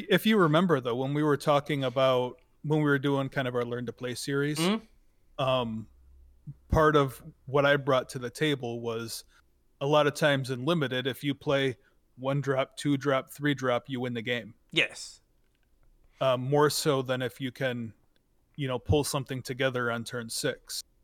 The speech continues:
Speaker 2: Mm-hmm.
Speaker 1: So I think just in general, when I play Limited, I kind of prioritize the, like, aggro slanted with a decent curve and
Speaker 2: Yeah. Also, um, Flowstone Infusion. Uh,
Speaker 1: Mm-hmm.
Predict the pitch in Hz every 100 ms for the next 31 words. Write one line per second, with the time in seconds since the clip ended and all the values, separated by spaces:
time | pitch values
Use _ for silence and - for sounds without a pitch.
0 | - 131 127 - 139 127 123 - 147 -
1 | 151 - - 123 156 - 131 123 135 131
2 | 127 113 117 113 110 - 139 117 110 113
3 | 131 117 117 113 131 123 - 123 123 120
4 | 113 127 120 117 - 120 113 113 _ -
5 | _ - 135 120 135 131 123 117 117 -
6 | 127 123 120 135 117 117 117 110 127 -
7 | 120 - 131 123 123 123 110 113 113 -
8 | 139 117 107 - _ _ _ _ _ _
9 | _ _ _ 160 208 202 156 139 139 147
10 | 139 143 _ _ _ _ _ _ _ _
11 | _ - - 156 202 202 196 196 180 165
12 | 175 170 139 110 101 - _ _ _ _
13 | _ - 123 120 117 117 131 156